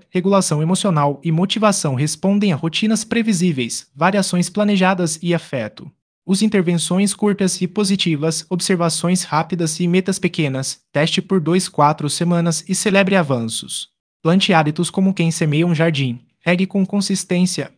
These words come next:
proteja do vento e espere as flores aparecerem. Você já tem um mapa. Dê um passo de cada vez. Quer continuar?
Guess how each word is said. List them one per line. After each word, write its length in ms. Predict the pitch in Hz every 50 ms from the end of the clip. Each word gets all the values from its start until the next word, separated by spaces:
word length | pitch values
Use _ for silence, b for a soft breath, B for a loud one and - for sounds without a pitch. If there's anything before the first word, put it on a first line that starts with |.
| _
proteja 420 | - 190 185 185 - 190 196 185 190
do 100 | 170 147
vento 380 | 120 139 147 147 156 156 151 -
e 80 | - 180
espere 400 | 196 190 - - - 165 160 170
as 100 | 165 -
flores 320 | - 175 180 190 208 185
aparecerem. 760 | 208 202 202 202 190 185 180 - - 143 131 117 110 104 104 117 _ _ _ _ _ _ _
Você 220 | - 131 - - 165
já 180 | 143 151 151
tem 160 | 151 - 180
um 60 | 185 190
mapa. 460 | 185 151 131 123 - - 110 113 - _ _ _ _ _ _ _
Dê 80 | 170
um 100 | 208 247
passo 300 | 233 - 165 147 151 -
de 80 | 143 147
cada 300 | 151 - 131 127 123 123
vez. 440 | 117 123 113 110 - - - - _ _ _ _ _ _ _ _
Quer 160 | - 226 202
continuar? 580 | 214 165 147 - 160 156 151 127 110 110 120